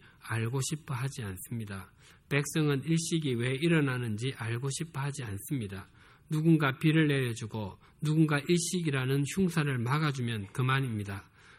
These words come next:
무지하고 어리석은 존재들입니다.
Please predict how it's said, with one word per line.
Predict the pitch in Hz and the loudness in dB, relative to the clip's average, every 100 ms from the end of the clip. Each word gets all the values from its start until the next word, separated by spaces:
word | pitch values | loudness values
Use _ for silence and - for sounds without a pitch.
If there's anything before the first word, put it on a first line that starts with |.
| - - | -14 -2
무지하고 | 151 156 135 113 92 120 123 127 - - | 0 2 0 -2 -4 -4 -4 -8 -18 -10
어리석은 | 117 131 143 165 156 139 | -6 -4 -2 -2 -2 -2
존재들입니다. | 131 110 110 107 104 101 95 90 95 | -4 -6 -6 -8 -8 -8 -8 -10 -12